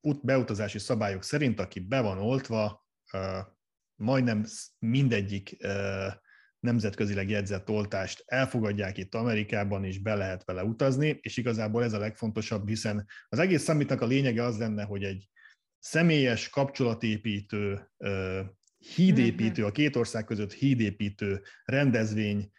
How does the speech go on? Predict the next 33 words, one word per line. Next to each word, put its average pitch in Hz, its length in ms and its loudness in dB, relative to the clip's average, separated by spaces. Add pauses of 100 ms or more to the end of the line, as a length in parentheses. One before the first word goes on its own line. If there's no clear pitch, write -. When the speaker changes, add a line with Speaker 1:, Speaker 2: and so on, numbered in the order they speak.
(120)
Speaker 1:
jöjjön 127 400 4
létre. 139 380 2
Ehhez 143 220 0
viszont 131 300 -2
az 139 200 0
kell, 123 160 -2
hogy 120 220 -4
itt - 120 -4
legyenek 107 540 -4 (340)
mindkét 120 560 2
oldalról 104 680 0
azok 113 300 -4
a, 107 380 -4
a - 80 -16
felek, 120 420 0
azok 110 280 -2
a, 107 240 -2
a 107 80 -6
nyitott, 123 480 0
ö, 110 200 0
emberek, 113 440 -2
akik, 107 360 -6
ö, 110 140 0 (460)
akik 110 280 -2
ezeket 120 320 0
a, 120 240 0
ezeknek 120 380 -2
a 120 80 0
hidaknak 127 360 2
a 113 60 -2
megépítésében 107 800 -2
segítkezni 101 640 -2
tudnak, 139 480 0